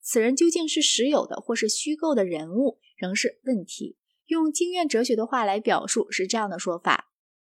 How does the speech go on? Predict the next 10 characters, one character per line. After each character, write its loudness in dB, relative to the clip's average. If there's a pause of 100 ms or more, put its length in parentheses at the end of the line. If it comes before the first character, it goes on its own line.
就 4
任 -2
何 2
有 0
限 2
的 0
实 0
体 -6
来 -4
讲， -6